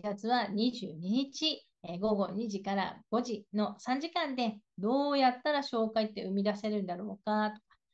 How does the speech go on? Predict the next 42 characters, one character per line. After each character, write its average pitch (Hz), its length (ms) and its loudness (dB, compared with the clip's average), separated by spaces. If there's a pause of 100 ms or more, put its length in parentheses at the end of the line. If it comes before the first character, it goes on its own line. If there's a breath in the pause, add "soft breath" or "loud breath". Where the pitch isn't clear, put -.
(160)
え 185 60 -8
ー、 160 40 -6
そ 226 120 -4
し 208 100 -6
て 240 140 -2
生 233 60 -2
み 269 120 -2
出 294 140 -2
し - 100 -14
た 208 200 2
紹 190 260 -6
介 - 220 -6
を 214 140 -4
ど 339 160 0
う 427 140 -4
コ 285 80 -2
ン 269 80 -2
ト 262 120 -2
ロ 254 80 0
ー 240 40 -2
ル 233 80 -4
す 220 120 -8
る 202 100 -2
こ 220 100 -4
と 220 80 -4
が 190 140 -4
で 190 140 -8
き 208 120 -4
る 196 80 -2
の - 120 -12
か、 - 40 -20 (440 loud breath)
そ 330 60 0
れ 359 100 4
を 381 160 6
こ 202 200 0
う 190 40 -4
ビ 220 100 0
ジ 196 80 0
ネ 190 80 -2
ス - 120 -12
の - 80 -14
発 190 200 -12